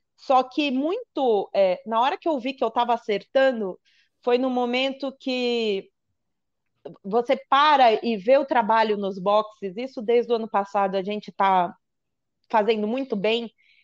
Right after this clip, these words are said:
e eu percebo que eu preciso intervir muito menos. Então, assim, o meu time já tá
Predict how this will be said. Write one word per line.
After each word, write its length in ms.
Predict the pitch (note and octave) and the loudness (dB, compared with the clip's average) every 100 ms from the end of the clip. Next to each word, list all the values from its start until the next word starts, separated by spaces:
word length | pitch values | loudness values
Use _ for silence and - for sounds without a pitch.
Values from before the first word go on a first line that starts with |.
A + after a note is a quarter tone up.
| _ _ _ | _ _ _
e 140 | A3+ A#3+ | 0 4
eu 160 | C4 | 4
percebo 800 | C4 C4 B3+ - C#4 B3+ B3 C4 - | 4 2 2 4 4 4 0 -4 -6
que 520 | - C4 B3+ B3 - | -4 -2 -2 -6 -4
eu 200 | A#3 B3 B3+ | 2 2 2
preciso 720 | C#4 B3+ - D4 E4 C4 D4+ | -4 -6 -8 -2 0 0 -2
intervir 840 | D4 C#4+ C#4 A#3 A3 C4+ D4+ - _ - | -2 2 4 4 2 -2 -4 -6 _ -6
muito 440 | B3+ D#4 G#4+ E4+ | -2 0 0 -2
menos. 500 | G#3+ F3 G3 - _ _ | -4 -6 -10 -20 _ _
Então, 140 | - A#3+ | -10 -8
assim, 340 | A#3 G#3+ F#3+ _ _ _ - | -8 -12 -14 _ _ _ -4
o 60 | |
meu 220 | A#3+ C#4 | 2 2
time 340 | C4+ E4+ D#4 C#4+ | 2 -2 0 2
já 160 | C4+ | 2
tá 640 | C4 C#4 D4 D4+ C#4+ A#3+ | 2 4 4 6 6 4